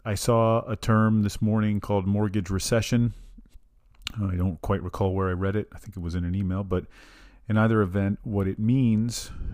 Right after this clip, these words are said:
um, to, to us, to all of us, is that, quite frankly, there's just no activity.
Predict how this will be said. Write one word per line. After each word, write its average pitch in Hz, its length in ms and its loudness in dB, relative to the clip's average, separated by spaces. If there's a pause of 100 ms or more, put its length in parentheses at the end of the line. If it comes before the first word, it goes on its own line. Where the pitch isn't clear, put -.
(280)
um, 90 480 -2
to, 95 720 -2 (300)
to 92 560 -2
us, 107 500 0 (160)
to 95 180 -2
all 123 160 2
of 95 80 0
us, 85 300 -2 (680)
is 92 280 0
that, 101 420 0
quite 123 300 -2
frankly, 117 800 0 (580)
there's 107 400 2
just - 360 2
no 110 220 4
activity. 104 560 0